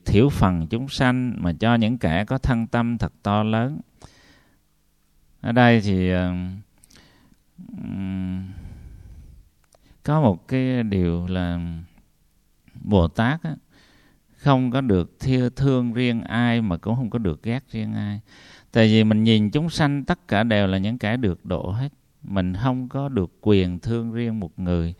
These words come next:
mà cũng không được quyền gác riêng một người. Nó là vấn đề object á, tức là đối tượng, chứ còn không phải nói chuyện chồng vợ trong gia đình. À, nói chuyện đây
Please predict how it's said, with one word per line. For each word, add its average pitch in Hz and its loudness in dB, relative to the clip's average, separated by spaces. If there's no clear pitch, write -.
mà 98 2
cũng 113 2
không 139 2
được 98 2
quyền 92 2
gác 135 -4
riêng 123 -2
một 95 -6
người. 92 -2
Nó 143 4
là 175 4
vấn 120 -4
đề 107 -2
object 165 -2
á, - -4
tức 135 -6
là 101 0
đối 156 4
tượng, 90 -2
chứ 139 -6
còn 117 -2
không 117 -2
phải 135 -2
nói 139 -4
chuyện 87 -4
chồng 87 -2
vợ 87 -2
trong 104 -4
gia 107 -2
đình. 85 -4
À, 101 0
nói 120 2
chuyện 113 2
đây 127 4